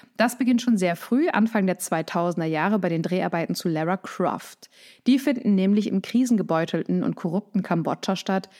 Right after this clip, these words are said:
das als eines der vermintesten Länder der Welt gilt. Warum? Das sind zum einen Nachwirkungen eines drei Jahrzehnte dauernden Bürgerkriegs. Zum anderen hatte die U-S-Armee während des Vietnamkriegs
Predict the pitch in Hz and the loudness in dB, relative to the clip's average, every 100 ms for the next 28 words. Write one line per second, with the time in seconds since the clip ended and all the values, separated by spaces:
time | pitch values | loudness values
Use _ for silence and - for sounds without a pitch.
0 | - - 190 190 185 170 180 202 185 - | -8 -2 0 0 -2 -2 0 -2 -4 -2
1 | 175 175 220 262 226 220 - 196 165 151 | 0 4 4 4 0 -4 -2 0 2 2
2 | 190 196 185 165 160 165 185 - 143 135 | 2 2 0 0 0 -2 -4 -4 -4 -4
3 | - - 147 143 165 202 311 262 - - | -8 -10 -8 -4 2 2 2 -2 -14 -20
4 | _ _ - 196 233 226 214 190 196 185 | _ _ -2 2 2 2 0 2 2 2
5 | 160 220 - 214 214 202 180 175 - 175 | 2 0 -2 -4 -2 -2 -2 -4 -6 -4
6 | 151 202 226 180 170 - - 208 233 240 | 0 2 2 0 -4 -6 0 2 2 0
7 | 185 175 170 185 180 165 147 160 175 214 | 0 0 2 2 0 -2 -2 -2 0 -2
8 | - 254 254 - - _ - _ - 208 | -2 -2 -2 -8 -20 _ -20 _ -2 0
9 | 165 202 240 226 226 196 214 196 180 180 | 2 2 4 4 2 2 0 -2 -2 0
10 | 151 214 190 190 185 180 180 185 175 180 | -2 -2 0 0 0 0 0 0 -2 -4
11 | 175 180 185 254 269 - 165 208 226 - | -2 0 2 2 0 -4 -2 -2 -4 -16